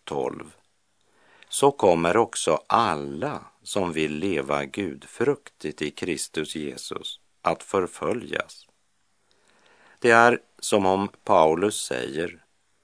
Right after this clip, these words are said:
"Ska du fortsätta som en Jesu efterföljare, så måste du räkna med förföljelser." Världen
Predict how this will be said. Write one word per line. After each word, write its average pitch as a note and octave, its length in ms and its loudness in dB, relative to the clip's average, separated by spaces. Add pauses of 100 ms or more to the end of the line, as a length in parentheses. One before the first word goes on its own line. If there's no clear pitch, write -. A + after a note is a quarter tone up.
(360)
"Ska B2 300 4
du D2+ 340 -2
fortsätta - 880 -4
som D#2+ 280 -2
en D2+ 180 -4
Jesu - 920 -8
efterföljare, C#2 1120 -4 (440)
så - 180 -2
måste E2 500 0
du D2 200 -2
räkna D#2 680 -4
med D2+ 320 -4
förföljelser." D#2+ 1300 -6 (1400)
Världen F#2 840 4